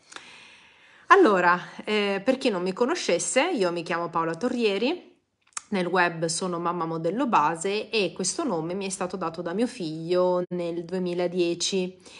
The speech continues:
eh, quando, eh, aspettavo la mia seconda figlia e, eh, siccome ero a casa, <laughs> in gravidanza a rischio, eh, ho deciso di aprire un blog,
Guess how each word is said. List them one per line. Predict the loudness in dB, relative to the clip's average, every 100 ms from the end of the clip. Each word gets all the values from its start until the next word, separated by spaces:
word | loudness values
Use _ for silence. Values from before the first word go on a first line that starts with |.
| -20 -12 -2
eh, | 2 2 4
quando, | 8 8 6 0 0 -2 -4 -8
eh, | -8 -6 -6 -8 -8 -10 -12 -10
aspettavo | -6 -4 -4 2 2 2
la | -2
mia | -4
seconda | -4 -4 0 0
figlia | 0 -2 -2 2 6 6 4 -2
e, | -2 0 0 -2 -6
eh, | -8 -8
siccome | -6 -6 -4 -2
ero | -2
a | -2
casa, | -2 -2 0 0 0 -2 -4 -2
<laughs> | -2
in | -2
gravidanza | 0 -2 -2 -4 -6 -2
a | 0
rischio, | -2 -6 -4 2 2 2 -8 -20 -20 -20 -16 -2
eh, | 0 2 2 0 0
ho | 4
deciso | 4 2 -2 2
di |
aprire | 2 0 -2
un | -2
blog, | -4 -4 -4 0 0 -2 -10